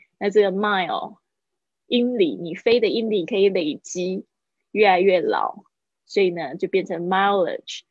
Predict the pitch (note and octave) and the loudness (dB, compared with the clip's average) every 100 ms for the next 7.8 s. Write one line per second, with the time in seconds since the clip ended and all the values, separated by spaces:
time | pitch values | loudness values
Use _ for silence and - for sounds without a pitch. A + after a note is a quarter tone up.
0 | _ C4 B3+ - B3 A#3+ A3+ A#3+ G#3 G3+ | _ -2 -2 -2 -4 0 0 2 0 0
1 | G3 G3 G3 G3 G3+ F#3 - - - - | 0 0 -2 -4 -6 -6 -6 -6 -10 -16
2 | _ _ _ _ - G#3 - - _ _ | _ _ _ _ -4 -4 -4 -14 _ _
3 | _ _ _ - - - _ _ _ _ | _ _ _ -2 -2 -2 _ _ _ _
4 | _ _ _ _ _ - F#3+ G#3 G#3+ G#3+ | _ _ _ _ _ -6 0 2 4 2
5 | G#3 F#3+ - - _ - - - _ _ | 2 0 -4 -12 _ -20 -18 -20 _ _
6 | - F#3 F#3+ F#3+ E3+ F3 - - G3+ F#3+ | -14 -6 -6 -6 -10 -10 -12 -6 -4 -2
7 | F3 E3 E3+ - C3 B1+ - | -4 -6 -8 -8 -6 -6 -8